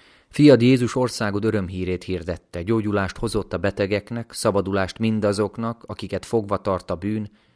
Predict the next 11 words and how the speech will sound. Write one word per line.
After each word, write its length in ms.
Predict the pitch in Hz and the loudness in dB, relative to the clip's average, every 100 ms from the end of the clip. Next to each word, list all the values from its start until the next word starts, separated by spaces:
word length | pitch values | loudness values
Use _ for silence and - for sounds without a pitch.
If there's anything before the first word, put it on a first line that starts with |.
| _ | _
a 80 | - | -8
gyöngeség, 760 | 95 104 104 95 - 90 85 - _ _ | -2 0 0 -4 -4 -6 -8 -12 _ _
világosságot 760 | - 120 113 98 95 - 95 98 | 0 4 4 2 -2 -4 -2 -2
hozott 320 | - 101 92 | -2 -4 -4
azoknak, 520 | 110 107 104 104 104 101 | -4 -2 -2 -2 -6 -6
akik 380 | 95 95 - | -6 -8 -6
elvakultan 800 | 110 110 107 98 95 90 98 98 | -2 -2 -2 -2 -6 -4 -4 -4
önmagukba 540 | 117 110 92 92 92 92 | -4 -2 -2 -4 -4 -4
zárkózva 640 | 95 85 - 87 87 87 | -4 -6 -8 -10 -8 -8
élnek. 500 | 87 82 85 87 _ _ _ _ _ _ _ _ _ _ _ _ | -8 -10 -12 -16 _ _ _ _ _ _ _ _ _ _ _ _
Add, 280 | 131 117 | 0 0